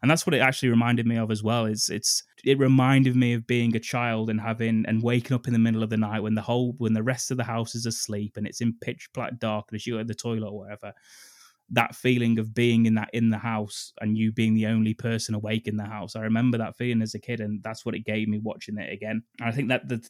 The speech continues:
the, the film's trying to tap into those sort of childhood fears of why is your wardrobe door open a crack when it wasn't when you went to sleep, and is something gonna grab my foot at the end of the bed when, as soon as I turn over or my foot comes away from the quilt, you know what I mean? Those sort of things.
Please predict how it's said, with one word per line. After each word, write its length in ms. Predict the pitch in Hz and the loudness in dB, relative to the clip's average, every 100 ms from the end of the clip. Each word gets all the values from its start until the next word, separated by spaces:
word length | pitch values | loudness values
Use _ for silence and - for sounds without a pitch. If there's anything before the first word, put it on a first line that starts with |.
| - | -14
the, 120 | 113 _ - | -14 _ -10
the 60 | 117 | -8
film's 380 | - 127 117 | -2 0 0
trying 160 | - 120 | 0 -2
to 40 | |
tap 280 | 113 120 - | -2 -6 -2
into 180 | 113 117 | -4 -2
those 160 | 113 - | -8 -6
sort 140 | 110 | -10
of 40 | |
childhood 440 | - 117 110 110 110 | -8 -8 -8 -12 -12
fears 500 | 113 110 104 107 - _ | -8 -6 -6 -12 -16 _
of 240 | 107 107 110 | -12 -12 -12
why 300 | - 113 110 | -6 -2 2
is 120 | 110 113 | 2 2
your 160 | 110 104 _ - | 0 -2 _ 0
wardrobe 600 | 117 113 110 113 110 110 | 4 6 6 4 2 2
door 360 | 113 107 107 | 2 2 0
open 360 | 107 113 113 107 | 0 0 0 -4
a 40 | |
crack 380 | - 110 104 - | -4 -8 -8 -6
when 140 | 107 | -4
it 120 | 107 113 | -2 -4
wasn't 300 | 113 110 101 | -4 -2 -2
when 100 | 110 | -2
you 80 | |
went 160 | 110 104 | -2 -4
to 80 | 110 | -4
sleep, 480 | - 123 107 101 107 | -4 -2 -2 -2 -6
and 220 | 104 107 _ _ - | -8 -8 _ _ -6
is 100 | 117 | -2
something 260 | 117 113 117 | 0 0 2
gonna 180 | 113 | 0
grab 260 | 110 113 107 | 0 -2 2
my 120 | 113 | 0
foot 300 | 104 117 - | -2 -6 -6
at 60 | 113 | -4
the 100 | 113 | 0
end 160 | 107 | 0
of 80 | 107 | 0
the 80 | 104 | -4
bed 300 | 107 107 101 | -4 -6 -6
when, 280 | 110 104 107 _ _ _ _ | -6 -4 -6 _ _ _ _
as 80 | - | -6
soon 140 | 120 | -2
as 60 | 110 | -2
I 60 | 107 | -2
turn 320 | - 117 107 | -6 -6 -4
over 360 | 110 107 107 | -4 -6 -6
or 40 | 107 | -6
my 140 | 107 | -6
foot 240 | - - - | -6 -8 0
comes 180 | 110 | 0
away 240 | 107 107 110 | 0 -2 -4
from 160 | - | -2
the 80 | 110 | -2
quilt, 340 | - 120 107 - | 0 -2 -2 -2
you 60 | |
know 80 | 120 | -4
what 60 | 110 | 0
I 20 | |
mean? 220 | 123 117 | 0 0
Those 180 | 117 117 | -2 -6
sort 140 | 104 | -10
of 80 | 120 | -6
things. 240 | 120 117 | -4 -4